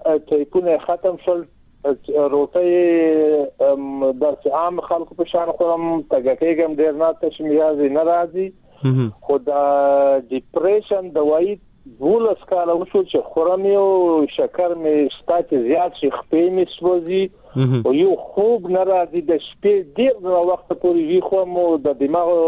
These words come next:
Speaker 1: دوا خورم، د ګرافیټ په نوم ګولۍ دي. یو ډاکټر راته لیکلي، خالد موتی صاحب په پېښور کې.
Speaker 2: مهم.
Speaker 1: هغه جاري خورم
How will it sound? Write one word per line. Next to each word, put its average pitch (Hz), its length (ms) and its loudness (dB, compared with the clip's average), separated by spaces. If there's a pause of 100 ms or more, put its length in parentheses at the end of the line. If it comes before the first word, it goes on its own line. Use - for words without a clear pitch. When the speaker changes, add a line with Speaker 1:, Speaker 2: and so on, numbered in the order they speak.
(160)
Speaker 1:
دوا 156 480 0
خورم، 180 320 -2
د 147 80 -4 (160)
ګرافیټ 131 580 0 (100)
په 147 120 0
نوم 160 280 -2
ګولۍ 139 420 2
دي. 196 220 -8 (600)
یو 139 200 2
ډاکټر 151 380 -2
راته 170 280 0
لیکلي، 175 360 0
خالد 151 440 -4
موتی 143 380 -2
صاحب 165 340 0
په 147 80 -2
پېښور 139 500 0 (100)
کې. 101 160 -6 (180)
Speaker 2:
مهم. 123 360 0
Speaker 1:
هغه 135 240 0
جاري 139 460 0
خورم 202 360 0